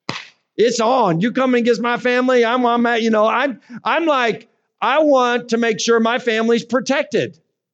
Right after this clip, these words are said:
So in that, and I can't fight all the battles, but God is saying, "I'll take care of it. Just stand on my word, believe it, that this protection is for your family." So you stand on it and you believe for it,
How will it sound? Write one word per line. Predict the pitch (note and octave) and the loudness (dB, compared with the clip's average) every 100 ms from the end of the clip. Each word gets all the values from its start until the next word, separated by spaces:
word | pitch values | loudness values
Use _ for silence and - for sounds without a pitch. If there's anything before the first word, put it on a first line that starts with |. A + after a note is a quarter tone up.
| _ _ _ _ | _ _ _ _
So | - - C4+ B3 A#3+ | -8 -2 2 2 2
in | C4 E4 E4+ | 0 0 0
that, | C4 G3+ F#3+ F#3+ - _ _ _ | 0 0 0 -2 -8 _ _ _
and | G#3 | -4
I | A#3+ D#4 | -2 -2
can't | C4+ C#4 A3+ | -2 -2 -2
fight | C#3 A3+ A3 | -2 0 0
all | - G3 F#3+ | 2 2 2
the | E3+ | 0
battles, | F3 D#3+ F3 A#3 B3+ - - _ _ _ | 0 0 4 2 2 -4 -16 _ _ _
but | D#3+ A#3 F#3 | -2 -2 0
God | B3 D#4+ | -2 0
is | C#4 - | 0 0
saying, | A#3+ A3+ G3+ | 0 -2 -2
"I'll | A3+ C#4+ | -2 -2
take | C4+ C4 | -2 -4
care | - E3 B2 | -2 -2 -2
of | A#2 | 0
it. | A#3 - | -4 -4
Just | - A#3 - _ _ _ - | -4 -4 -6 _ _ _ -16
stand | - F3+ F3+ A#3 | -6 -2 0 2
on | C#4 | 0
my | D4 | 2
word, | C4 F#3 F#3+ D#3+ | 0 2 0 0
believe | A#3 A#3+ G3 E3+ | 0 2 0 2
it, | B3 B3+ - _ - | 0 0 -18 _ -6
that | E3 G3+ | -2 -2
this | E3+ B3 | 0 -2
protection | - C#4 - G3 - A#3+ A#3+ | -2 -8 -4 -4 -4 -6 0
is | G3+ G3+ | 0 0
for | - F#3+ E3 D#3+ G3+ - _ | -2 0 2 4 0 -4 _
your | G3+ C#4 | 0 0
family." | C#4 D4+ F#4 F4 F#3+ A2 - _ _ _ _ _ | 0 -2 0 -2 -4 -8 -14 _ _ _ _ _
So | - A#3+ | -4 0
you | A#3 A#3 | 0 0
stand | - - D4+ F#4 F#4 C#4+ | -4 -4 -2 -2 0 0
on | G3+ F3 E3+ | 2 2 0
it | F#3 F3 - _ _ - | 0 -4 -14 _ _ -4
and | G#3+ A3+ | 0 2
you | |
believe | F#3+ G#3+ B3+ E4 F4+ | 2 2 2 2 2
for | - G#3 F3+ | 2 2 4
it, | F3 | 2